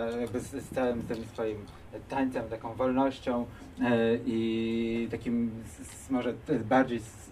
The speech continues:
swobodnym podejściem do, e, d-, d-, do życia, trochę oderwaniem się od takiej codzienności. E,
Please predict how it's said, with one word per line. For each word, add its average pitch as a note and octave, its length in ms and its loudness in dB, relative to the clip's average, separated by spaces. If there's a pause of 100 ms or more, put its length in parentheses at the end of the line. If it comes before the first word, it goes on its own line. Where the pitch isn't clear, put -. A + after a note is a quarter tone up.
swobodnym C#3+ 560 8
podejściem B2+ 480 6
do, B2 120 4
e, A#2+ 60 -2 (720)
d-, B2 320 8 (320)
d-, C#3 220 2
do C#3+ 180 10
życia, D3 340 10
trochę C3+ 240 4
oderwaniem C3+ 500 10
się C#3 120 2
od C3+ 80 2
takiej C3+ 240 6
codzienności. C3+ 800 8 (680)
E, B2+ 380 10